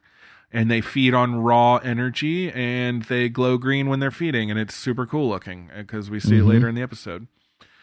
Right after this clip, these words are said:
Speaker 1: Um, so she sees it, and, um, she's scared by it, but not as scared as Leia. She's just, like, startled a little bit.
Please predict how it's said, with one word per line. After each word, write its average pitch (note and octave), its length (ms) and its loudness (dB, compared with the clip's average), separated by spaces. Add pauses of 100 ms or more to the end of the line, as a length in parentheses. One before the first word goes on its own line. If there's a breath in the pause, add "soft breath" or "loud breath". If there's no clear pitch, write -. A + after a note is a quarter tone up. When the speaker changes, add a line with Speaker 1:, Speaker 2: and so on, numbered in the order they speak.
(260 soft breath)
Speaker 1:
Um, B2 560 0
so A#2+ 400 0
she C#3 240 0
sees C3 320 0
it, C3 320 2 (100)
and, A#2+ 580 -2
um, A#2 720 0 (580)
she's B2 220 -2
scared A#2 300 2
by A2+ 240 4
it, G#2+ 100 -4
but A2 140 -2
not B2 180 0
as C3+ 80 -4
scared D3 280 -4
as C3+ 120 -4
Leia. A#2+ 400 -2
She's G#2 240 -8
just, A2 220 -6
like, A2+ 160 -4
startled F#2 680 -4
a E2 40 -12
little D2+ 300 -14
bit. D2 280 -18